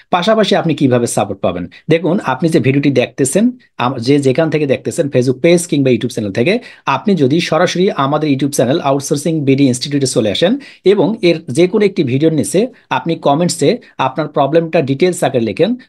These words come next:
তাহলে আমরা কমেন্টসের মাধ্যমে আপনাকে অবশ্যই, অবশ্যই রিপ্লাই করার চেষ্টা করব।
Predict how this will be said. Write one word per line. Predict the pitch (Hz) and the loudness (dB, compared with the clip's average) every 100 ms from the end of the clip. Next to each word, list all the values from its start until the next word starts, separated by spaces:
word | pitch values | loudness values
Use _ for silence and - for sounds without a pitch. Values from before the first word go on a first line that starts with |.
| - | -4
তাহলে | 160 160 | 0 0
আমরা | 156 160 | -2 -2
কমেন্টসের | 147 143 135 151 | 0 0 -2 -2
মাধ্যমে | 131 120 156 | -2 -2 -2
আপনাকে | 135 - 123 180 208 127 | -2 -2 -2 0 0 0
অবশ্যই, | 127 - | 0 0
অবশ্যই | 127 123 120 | -2 0 -2
রিপ্লাই | 104 107 | 0 -2
করার | 110 127 | 0 -2
চেষ্টা | 107 - | -2 -4
করব। | 90 87 | -4 -6